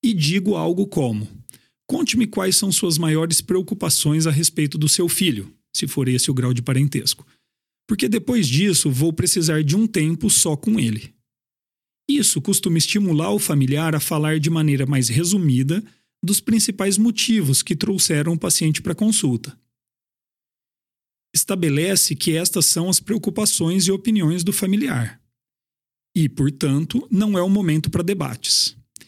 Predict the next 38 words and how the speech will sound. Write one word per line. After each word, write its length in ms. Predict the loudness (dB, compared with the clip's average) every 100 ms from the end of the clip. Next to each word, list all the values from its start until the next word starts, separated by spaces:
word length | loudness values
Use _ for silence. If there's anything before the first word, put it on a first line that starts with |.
| _ _
E 60 | -2
já 160 | 0 -2
trilha 360 | 0 2 2
também 460 | 0 -2 0 0 0
o 60 | 0
caminho 500 | 0 2 2 2 -2 -8 _ _ -4
pra 140 | -4
pedir 580 | 0 0 2 2 2 0
que 180 | 0 -2
ele 140 | 0
deixe 440 | 0 0 0 0 0
a 20 |
sala 380 | 0 0 0 0
de 100 | -2
atendimento 800 | 0 0 2 2 2 0 -4 -6 -2
em 120 | 0 0
breve. 320 | -2 -8 -14 _ _ _ _ _ _ _ _ _ _ _ _ _ -4
Por 120 | -2
outro 260 | 0 0 0
lado, 300 | 0 -2 -2
como 240 | 0 0
já 120 | 0
disse, 460 | 0 0 0 0 -4 _ _ _
quando 220 | -2 0
o 60 | 0
paciente 380 | 0 0 2 2
se 140 | 0
posiciona 840 | 0 -2 0 0 0 0 2 2 2
e 100 | 0
pede 320 | -2 -2 -2
pra 160 | -2
que 100 | -4
o 40 | -4
familiar 480 | 0 2 2 2 2
não 340 | 2 2 0
participe 500 | 0 0 0 -2 -2
da 120 | -4
consulta, 840 | -2 -2 0 0 0 0 -2 -6